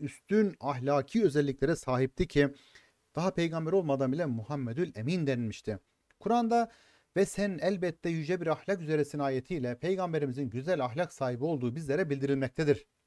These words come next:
Yine "Andolsun Allah'ın Resulüne sizin için Allah'a ve ahiret gününe kavuşmayı uman, Allah'ı çok zikreden kimseler için güzel bir örnek vardır" ayetiyle de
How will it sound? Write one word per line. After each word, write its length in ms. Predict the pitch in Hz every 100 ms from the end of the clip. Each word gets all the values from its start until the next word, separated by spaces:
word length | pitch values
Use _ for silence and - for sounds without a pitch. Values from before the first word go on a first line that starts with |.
| _ _ _ _ -
Yine 160 | 190 180
"Andolsun 480 | 208 208 185 165
Allah'ın 400 | 143 165 170 196
Resulüne 400 | 175 160 170 165
sizin 200 | 147 175
için 220 | 165 170 147
Allah'a 420 | 143 156 160 180
ve 60 | 156
ahiret 300 | 143 170 -
gününe 240 | 156 147
kavuşmayı 440 | - 147 143 147 147
uman, 280 | 147 135 - _ -
Allah'ı 380 | 135 147 143 165
çok 260 | - 175 -
zikreden 680 | 139 120 180 - 143 135
kimseler 360 | - 143 135 135
için 260 | 139 220
güzel 260 | 120 151 208
bir 80 | 175
örnek 340 | 160 202 -
vardır" 220 | 147 131
ayetiyle 500 | 120 127 - - 180
de 140 | 139